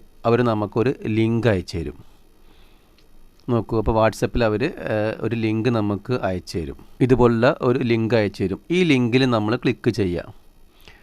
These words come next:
ഈ ലിങ്കിൽ നമ്മൾ ക്ലിക്ക് ചെയ്ത് കഴിഞ്ഞാൽ അതിൽ, ഏ, അതിൻ്റെ, ഏ, കുറേ കാര്യങ്ങളുണ്ടായിരിക്കും. ഏ, ബോച്ചെ പാർട്ണർ ലക്കി ഡ്രോ എന്നൊക്കെ പറഞ്ഞിട്ട്. അപ്പോൾ അവിടെ കുറേ ബിസിനസ്സുകളുണ്ട്. നമുക്ക് ഏതിലാണോ പാർട്ണർഷിപ്പ് വേണ്ടത് അതുമായി ബന്ധപ്പെട്ട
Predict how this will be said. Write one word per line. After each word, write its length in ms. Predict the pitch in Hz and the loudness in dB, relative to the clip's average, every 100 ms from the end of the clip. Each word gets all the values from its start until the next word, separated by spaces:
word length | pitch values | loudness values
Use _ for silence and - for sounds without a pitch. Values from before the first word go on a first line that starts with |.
| - - | -18 -2
ഈ 80 | 147 | 2
ലിങ്കിൽ 520 | 147 139 135 143 160 | 4 4 2 2 2
നമ്മൾ 260 | 143 135 139 | 2 2 0
ക്ലിക്ക് 340 | 131 127 - | 0 -2 -2
ചെയ്ത് 300 | 135 131 120 120 | 0 2 2 2
കഴിഞ്ഞാൽ 560 | 117 107 107 104 110 147 - - - | 2 2 0 0 -2 -4 -10 -18 -4
അതിൽ, 260 | 113 117 117 | 0 0 0
ഏ, 80 | 151 - 117 113 | -2 -4 -10 -8
അതിൻ്റെ, 340 | 110 113 113 | -8 -6 -2
ഏ, 500 | 143 156 123 113 110 | -4 -2 0 2 2
കുറേ 300 | 101 120 127 135 | 2 4 6 8
കാര്യങ്ങളുണ്ടായിരിക്കും. 880 | 123 127 139 135 117 104 92 120 - | 8 8 6 6 6 6 0 -6 -6
ഏ, 200 | - 107 | -6 -4
ബോച്ചെ 480 | 107 104 107 - 117 | -2 0 -2 0 0
പാർട്ണർ 560 | 107 104 104 - 107 104 | 4 4 4 0 -4 -2
ലക്കി 340 | 104 101 - | -2 -2 0
ഡ്രോ 100 | 104 | 2
എന്നൊക്കെ 280 | 98 92 92 | 2 0 0
പറഞ്ഞിട്ട്. 280 | 95 90 - | 0 -2 -6
അപ്പോൾ 440 | - - - - | -10 -12 -10 2
അവിടെ 140 | 123 127 | 4 4
കുറേ 300 | 127 123 143 | 6 6 6
ബിസിനസ്സുകളുണ്ട്. 760 | 151 - 135 139 131 120 117 | 4 4 2 4 4 4 4
നമുക്ക് 260 | 113 110 110 | 2 0 0
ഏതിലാണോ 460 | 110 117 117 113 117 | 2 4 4 4 4
പാർട്ണർഷിപ്പ് 600 | - 104 101 104 - 110 | 6 6 4 -2 0 2
വേണ്ടത് 380 | 101 95 95 110 | 2 0 0 0
അതുമായി 340 | 104 104 104 | 0 0 0
ബന്ധപ്പെട്ട 460 | 104 98 98 101 | 0 -2 -2 -4